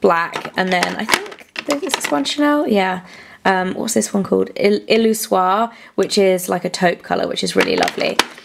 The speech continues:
So Chanel ones, I have a few mac in here as well. I've just totally messed up this organisation. I'm gonna have to come back and play with it later. I have a few mac ones as well, Bobbi Brown, things like that. And then in the front here, I actually keep eyeshadow primers and pencil crayons. So I've got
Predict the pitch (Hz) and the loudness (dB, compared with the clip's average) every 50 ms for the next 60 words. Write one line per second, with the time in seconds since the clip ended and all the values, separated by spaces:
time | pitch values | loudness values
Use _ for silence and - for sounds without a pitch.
0 | - - - - - 202 190 - 226 233 226 226 226 214 208 214 208 196 190 196 | -20 -14 -4 0 0 0 2 2 2 2 2 4 2 2 2 0 0 -2 -2 -2
1 | 190 190 - - - 214 196 190 190 196 208 208 196 - - - - 190 196 190 | -4 -6 -6 -4 -2 0 0 0 2 2 2 2 0 -2 -6 -6 -4 -4 -2 -2
2 | 202 185 185 180 180 185 196 214 196 190 190 190 185 180 180 180 180 180 - - | 0 0 0 0 -2 -2 0 0 0 2 2 2 2 2 0 -2 -4 -6 -6 -4
3 | - 175 170 - 170 160 170 165 165 165 - 202 - - - 170 - 175 165 170 | -4 -4 -4 -4 -6 -4 -4 -4 -4 -2 -2 -2 -2 -2 -4 -4 -4 -2 -2 0
4 | 165 165 170 175 170 165 165 165 - 170 170 165 165 160 160 - - - 160 156 | 0 0 0 0 -2 -2 -4 -4 -4 -4 -2 -2 -2 -2 -4 -4 -2 -2 0 0
5 | 151 - - - 180 175 - - - - - - - - - 202 185 175 175 170 | 0 -2 -2 -4 -4 -4 -4 -4 -6 -6 -6 -6 -4 0 2 2 4 4 2 2
6 | 143 175 180 180 180 - 170 165 - - - - - - - 226 226 240 226 220 | 2 2 2 2 2 0 0 0 -2 -2 -4 -4 -6 -6 -6 -4 -4 -2 -2 -4
7 | 214 - 247 214 208 220 208 202 - - 202 190 196 185 - 185 190 185 180 180 | -4 -6 -6 -4 -2 -2 -2 -2 -4 -4 -4 -4 -2 -4 -4 -2 0 0 2 2
8 | 175 180 180 196 185 180 185 196 - 262 254 240 240 240 240 233 233 214 - 196 | 2 2 0 -2 -4 -4 -4 -2 0 0 0 2 2 0 0 -2 -2 -4 -6 -6
9 | 180 - - - 196 196 214 208 208 202 202 202 - - 214 214 208 208 196 - | -4 -4 -4 -2 -2 0 0 0 0 0 0 0 0 0 0 0 2 0 0 2
10 | 269 247 240 220 196 202 190 185 175 175 180 - 214 202 - - 202 - - 202 | 2 0 2 0 0 0 2 2 0 -2 -4 -6 -8 -4 -2 -2 -2 0 0 0
11 | 220 220 - 233 214 208 202 202 - - 208 202 202 202 202 180 175 175 175 175 | 0 0 0 0 2 2 0 0 -2 -2 0 0 0 0 0 0 0 -2 -2 -4
12 | - - - 180 170 170 170 175 180 180 - - 202 185 - - 180 175 - 185 | -4 -4 -2 -2 0 -2 -2 -4 -8 -8 -4 -4 -2 -2 -2 -2 -4 -2 0 0
13 | 170 170 170 170 170 170 170 - 180 175 175 - 190 175 165 - | 0 2 0 0 -2 -4 -4 -2 -2 -2 2 4 4 2 2 0